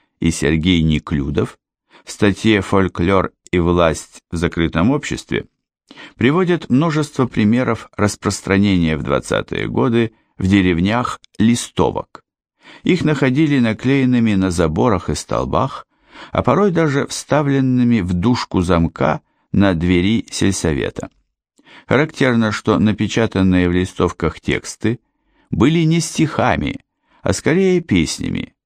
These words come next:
антисоветские рифмы предполагалось исполнять на мотив народной песни «Еремушки» или революционной «Смело мы в бой пойдем». «Слушай, крестьянин, беда началася,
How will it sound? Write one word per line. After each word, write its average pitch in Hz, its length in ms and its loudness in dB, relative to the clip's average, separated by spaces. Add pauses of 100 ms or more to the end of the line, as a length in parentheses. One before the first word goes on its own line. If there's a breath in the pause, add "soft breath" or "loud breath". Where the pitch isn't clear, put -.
(500)
антисоветские 104 960 0
рифмы 113 480 -2 (140)
предполагалось 95 1040 -2
исполнять 98 580 0
на 87 100 -2
мотив 90 400 0
народной 90 560 2
песни 90 440 -2
«Еремушки» 80 1040 0 (420 soft breath)
или 165 340 2
революционной 117 1080 0 (160)
«Смело 113 560 2
мы 85 180 0
в 67 60 -6
бой 87 200 2
пойдем». 62 520 -4 (960 soft breath)
«Слушай, 120 640 0
крестьянин, 90 1080 0 (160)
беда 82 460 2
началася, 123 920 0